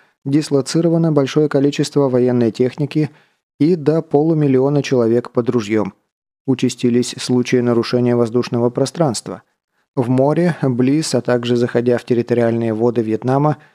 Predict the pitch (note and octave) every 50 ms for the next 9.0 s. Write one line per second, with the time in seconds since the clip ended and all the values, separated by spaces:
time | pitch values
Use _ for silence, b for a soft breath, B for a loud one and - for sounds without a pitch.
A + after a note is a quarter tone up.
0 | b b _ - C#3+ B2+ - - D3 D3+ D#3+ E3 D#3+ - - D3 C#3 - C#3+ C3+
1 | B2+ - D3 C#3 - B2+ - C3 B2+ C3 B2+ - - D3 C#3+ - D3 C#3+ C3 C3
2 | B2 A#2 A2+ A2+ G#2 - - - A2 - - - B2 A2 G2+ - - - _ _
3 | _ _ _ _ _ _ _ _ _ _ _ _ _ _ _ _ _ _ _ _
4 | _ - C3 C#3 C3+ B2+ - D#3+ F3+ F3+ - F#3+ F3+ F#3 F#3 F#3 F3 - - D3
5 | - - D#3 D#3+ F3+ F3 D#3+ E3 E3+ E3 D#3+ D#3+ F3+ E3 A#2+ A2 G#2+ A2 A2 G#2+
6 | - _ - - - C3+ C3 B2+ C3 B2+ - C3 B2 C3 B2 A2+ A#2+ - - B2+
7 | B2+ B2+ - C#3+ C#3 C3 - C3+ B2+ B2 A#2+ B2+ B2 B2 B2 C3 C3 C3+ C3 -
8 | - B2+ A#2+ A2+ A#2 A#2+ A#2+ B2 B2+ B2+ - - E3 D3 A2 - - G2+ G2